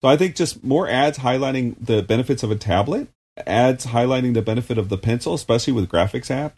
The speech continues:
I think all those sorts of things. It's just retraining people, I think, to understand that a tablet is a computer. It absolutely is a computer, and it's an absolutely powerful computer. They've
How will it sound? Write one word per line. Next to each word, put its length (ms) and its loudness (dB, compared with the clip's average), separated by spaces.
I 80 0
think 160 2
all 220 6
those 200 2
sorts 260 0
of 100 -6
things. 500 -4
It's 240 2
just 380 -2
retraining 800 0
people, 340 -2
I 140 0
think, 400 -6
to 180 0
understand 520 -2
that 160 0
a 60 -4
tablet 500 -2
is 220 6
a 60 0
computer. 840 -4
It 120 0
absolutely 580 0
is 100 0
a 60 -2
computer, 380 -2
and 80 0
it's 120 -4
an 180 -4
absolutely 580 0
powerful 500 -2
computer. 560 -4
They've 260 2